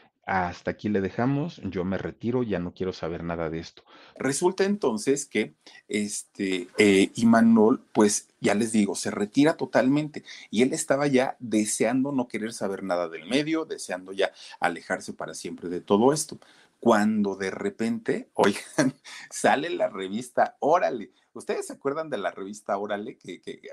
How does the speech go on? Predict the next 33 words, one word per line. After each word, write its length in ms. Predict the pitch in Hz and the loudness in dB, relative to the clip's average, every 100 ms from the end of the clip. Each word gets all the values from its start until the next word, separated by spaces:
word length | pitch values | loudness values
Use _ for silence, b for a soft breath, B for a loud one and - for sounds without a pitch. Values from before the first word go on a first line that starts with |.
| - | -10
por 140 | 104 | -8
cierto, 260 | 139 139 151 | -6 -8 -8
Jorgito 380 | 92 - 107 - | -10 -12 -12 -10
trabajó 580 | 95 82 - 92 - 95 | -8 -8 -10 -12 -8 -6
a-, 280 | 87 82 - | -6 -8 -10
ahí 240 | 82 85 | -10 -10
como 220 | - 92 | -14 -10
reportero. 560 | 85 - 101 - 135 - B B B B | -10 -8 -8 -4 -4 -6 B B B B
Sale 420 | - - 147 - | -6 0 0 0
esta 200 | - - | -8 -8
revista 560 | - 107 104 - 127 123 | -8 -10 -14 -6 -4 -4
y 140 | 107 | -4
miren, 360 | 104 131 135 b b b _ | 0 2 2 b b b _
sacan 680 | - - - 202 190 - 156 | -10 -4 0 0 0 -2 -2
una 220 | 147 151 - | -2 -2 -2
portada 640 | 104 - - 90 127 - b b _ | -4 -2 0 2 2 -2 b b _
que 260 | - 117 - | -10 -10 -10
Imanol 440 | - 117 117 123 151 | -10 -6 -4 -2 -2
se 180 | 160 - | -6 -4
queda 380 | 131 135 - - | -4 -2 -4 -8
de 240 | 104 101 | -8 -6
a 100 | 90 | -6
seis, 500 | - - 170 - 156 | -8 -6 -4 -4 -6
se 100 | 101 | -2
queda 260 | - - 156 | -2 -2 -4
sorprendido 960 | - 101 92 - 98 90 95 123 123 B B B - | -4 -4 -4 -6 -10 -6 0 2 2 B B B 0
porque 380 | 101 101 - | 2 2 -2
dice, 400 | 107 131 - 143 - | -4 -4 -2 -2 -2
"¿Y 140 | 117 | -2
ahora 260 | 131 165 165 | -2 -2 -4
yo 320 | 139 156 - | 0 0 0
qué, 320 | - - 381 349 | 0 2 2 2
no? 260 | 311 415 | 2 2